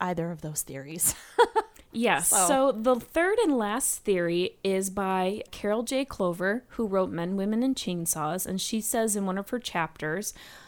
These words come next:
Speaker 2: she talks about the intimacy of the killers in horror movies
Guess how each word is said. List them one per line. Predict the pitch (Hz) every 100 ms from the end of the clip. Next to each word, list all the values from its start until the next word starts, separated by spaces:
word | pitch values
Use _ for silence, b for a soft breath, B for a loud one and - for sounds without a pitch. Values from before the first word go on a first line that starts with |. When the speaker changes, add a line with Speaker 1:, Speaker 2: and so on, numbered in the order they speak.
| B B B
Speaker 2:
she | - - 247
talks | 233 226 208 -
about | 214 202 190 190
the | 202 -
intimacy | 285 - 226 180 - - 151 175 214 -
of | 185 170 165 170 B B B
the | 185
killers | - - 214 180 170 170 -
in | 170
horror | 175 254 285 262
movies | 180 170 160 165 156